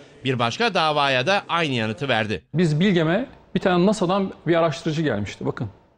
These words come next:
Speaker 2: nasa'dan. Adam işten atmışlar ya. Ben duydum, yani şok oldum.
Speaker 1: Hayvanat Bahçesi eski müdürünün yönetici olduğu TÜBİTAK'ta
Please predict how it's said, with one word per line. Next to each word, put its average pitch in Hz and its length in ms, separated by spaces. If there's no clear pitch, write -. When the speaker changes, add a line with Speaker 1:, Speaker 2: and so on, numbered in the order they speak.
Speaker 2:
nasa'dan. 110 400
Adam 226 220
işten 226 200
atmışlar 185 440
ya. 156 240
Ben 170 180
duydum, 180 300
yani 170 180
şok 247 240
oldum. 135 240
Speaker 1:
Hayvanat 190 380
Bahçesi 170 360
eski 175 240
müdürünün 170 400
yönetici 160 480
olduğu 165 320
TÜBİTAK'ta 160 600